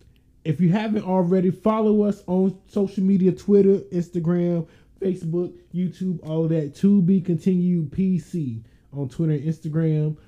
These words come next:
Um, Facebook, YouTube, you can find us at To Be Continued Podcast. That is T O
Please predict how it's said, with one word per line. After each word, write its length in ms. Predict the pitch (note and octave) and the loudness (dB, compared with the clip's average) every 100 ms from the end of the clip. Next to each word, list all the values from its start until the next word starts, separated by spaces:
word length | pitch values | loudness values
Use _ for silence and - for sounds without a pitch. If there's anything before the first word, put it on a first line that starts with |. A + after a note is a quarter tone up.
| _ | _
Um, 160 | C3 C3+ | -10 -6
Facebook, 540 | - E3+ D#3+ D#3+ D#3 | -2 -2 0 -2 0
YouTube, 340 | D3 F3+ F#3 D#3+ | 0 0 0 -2
you 60 | |
can 100 | D3 | -2
find 240 | - D#3 D#3 | -4 -2 0
us 140 | D3 | -2
at 200 | D3 C3 | -8 -10
To 220 | - F3+ | -4 -2
Be 180 | D#3 D#3+ | 2 0
Continued 680 | D#3 D3 D#3+ D#3+ D3+ D3+ C3+ | 0 -2 0 0 0 -2 -4
Podcast. 840 | F3 F3 D#3+ F3+ E3+ E3 D#3 D#3+ | -8 -8 -8 -6 -4 -4 -4 -4
That 200 | G3+ - | -6 -4
is 640 | F3+ A3 E3+ C#3 C#3+ D3+ - _ _ _ | -6 -2 0 0 -4 -6 -14 _ _ _
T 360 | - C#4+ D#4 - | -2 0 0 -2
O 460 | F#3+ F3+ D#3+ E3+ D#3 | 2 6 8 6 4